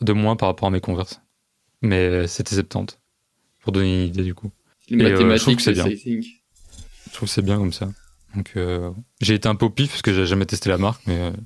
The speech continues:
Speaker 1: Finalement, c'est cool. Et le fit est sympa et tout. Ça va être parfait pour l'été. C'est une paire assez cool, donc,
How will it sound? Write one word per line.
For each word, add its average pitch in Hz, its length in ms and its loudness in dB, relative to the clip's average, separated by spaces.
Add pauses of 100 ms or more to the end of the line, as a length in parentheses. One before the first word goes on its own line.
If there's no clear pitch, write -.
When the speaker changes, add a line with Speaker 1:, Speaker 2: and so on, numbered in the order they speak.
(680)
Speaker 1:
Finalement, 107 260 0
c'est 104 140 0
cool. 107 260 0
Et 95 40 2
le 90 120 0
fit 120 240 -2
est 110 40 0
sympa 101 440 0
et 95 40 -4
tout. 117 240 0
Ça - 140 -4
va - 40 4
être 92 40 -12
parfait 110 240 0
pour - 160 -2
l'été. 98 300 0
C'est - 200 -10
une 90 140 -6
paire 92 160 -2
assez 92 220 -2
cool, 107 220 -4
donc, 90 160 -6